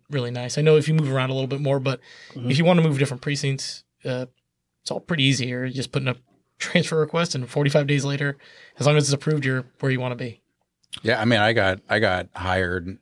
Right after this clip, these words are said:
Speaker 3: and they were actually full, and I got,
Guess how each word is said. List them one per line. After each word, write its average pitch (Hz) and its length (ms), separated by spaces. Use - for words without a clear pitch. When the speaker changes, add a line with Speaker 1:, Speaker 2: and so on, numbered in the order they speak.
Speaker 3:
and 90 380
they 95 80
were 92 200
actually 90 320
full, 85 500
and 80 340
I 90 140
got, 87 300